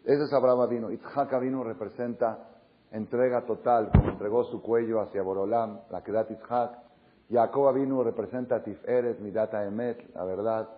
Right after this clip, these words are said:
ser verdadero, ser sincero. Moshe Rabenu representa el estudio de la Torá. O sea, ayer cuando recibimos a Moshe tratamos de acumular energía de estudio de la Torá. Aarón a Cohen, que es la noche de hoy,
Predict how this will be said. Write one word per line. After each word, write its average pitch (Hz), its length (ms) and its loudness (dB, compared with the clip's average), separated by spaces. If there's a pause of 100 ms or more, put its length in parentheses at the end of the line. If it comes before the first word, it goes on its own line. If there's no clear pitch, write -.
(120)
ser 107 120 -4
verdadero, 98 380 -2
ser 98 160 -12
sincero. 113 540 -8 (560)
Moshe 113 280 0
Rabenu 127 400 2
representa 110 540 -4
el 104 60 -4
estudio 113 400 -4
de 98 80 0
la 95 80 -4
Torá. 110 420 -4 (380)
O - 20 -20
sea, 92 120 -2
ayer 110 280 2
cuando 101 220 -2
recibimos 107 440 -8
a 107 60 -8
Moshe 104 360 -6
tratamos 110 520 -4
de 98 180 -4 (300)
acumular 107 500 -2
energía 117 600 -2
de 104 100 -4
estudio 120 380 -4
de 104 60 -2
la 98 100 -4
Torá. 113 360 -6 (1500)
Aarón 98 440 -2
a 156 120 -4
Cohen, 135 420 -2
que 120 220 -2
es 117 120 -10
la 113 100 -4
noche 113 380 -8
de 98 100 -6
hoy, 113 260 -6